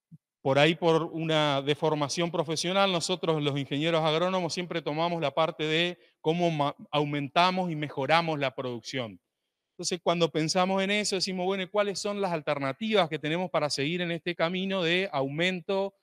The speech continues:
y mejor, de, mejor calidad de producción? Las, las dos vías son aumento de produ-, de superficie, de nueva superficie para producir, y aumento de rendimiento por unidad de área y por unidad de tiempo.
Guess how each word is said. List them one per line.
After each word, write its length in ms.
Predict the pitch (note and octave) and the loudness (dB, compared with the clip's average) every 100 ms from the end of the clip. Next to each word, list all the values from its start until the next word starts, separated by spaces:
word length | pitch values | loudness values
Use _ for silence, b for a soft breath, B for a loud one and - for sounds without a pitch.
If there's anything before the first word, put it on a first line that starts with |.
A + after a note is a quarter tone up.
| _ | _
y 100 | C#3 | -6
mejor, 500 | C#3 B2+ E3 F3+ F#3+ | -6 -2 0 0 -2
de, 200 | D#3 D3+ C#3+ | -10 -12 -8
mejor 360 | C3 C3 E3 | -8 -4 -2
calidad 400 | - D3 C#3 D#3 | 0 -2 2 2
de 100 | D3 | 2
producción? 560 | C3+ B2+ A2+ B2+ G#2+ F#2+ _ _ _ _ _ _ _ | -2 -6 -6 -8 -8 -10 _ _ _ _ _ _ _
Las, 320 | C3 C3+ B2 C#3+ | -6 -4 -4 -8
las 200 | B2 B2 | -6 -2
dos 240 | C3 F3 | 4 4
vías 400 | E3+ G3 G#3+ G3+ | 4 4 6 4
son 380 | - F3+ G3 G#3+ _ | 4 0 0 -2 _
aumento 960 | C3+ C3 D3 D#3+ F3+ F#3+ F3+ F3 F3 F3 | -4 -2 0 2 2 2 0 0 0 0
de 180 | C#3+ | -4
produ-, 400 | C#3+ C#3+ C3+ C3 C3 | -4 -4 -2 -4 -8
de 340 | B2+ B2 A#2+ | -6 -4 -4
superficie, 1000 | - D3 C#3+ C3 - G#3+ G3+ E3 E3+ F3+ | -6 -6 -4 -4 -2 0 2 0 -2 -6
de 140 | D3 B2 | -8 -4
nueva 360 | D#3+ G3 F#3 | -2 0 0
superficie 640 | - D3 C3+ C3+ G3 - D#3 | -2 -8 -10 -8 -8 -6 -4
para 200 | D3 C#3+ | -4 -4
producir, 600 | D#3 E3+ E3+ G3 G#3 A3 _ _ _ _ - | -4 -4 -4 -4 -6 -8 _ _ _ _ 0
y 280 | F#3+ G#3+ - | 2 2 4
aumento 680 | D#3 D#3+ E3 G3 G3 E3 D3+ | 4 4 2 2 2 2 2
de 80 | |
rendimiento 800 | C#3 C#3+ D3 D#3 F3+ G3 G3 F3+ | 2 0 -2 -2 0 0 0 -4
por 160 | D#3+ C#3+ | -2 -4
unidad 360 | D3 C#3+ D#3 E3+ | -2 0 0 2
de 140 | E3 | 4
área 280 | F3 F#3 F#3 | 4 4 -2
y 40 | |
por 180 | - C#3+ | -4 -8
unidad 280 | C3+ C3 D3 | -4 -2 -2
de 80 | C#3 | -2
tiempo. 520 | C#3+ C3+ A#2 F#2 | -4 -4 -4 -14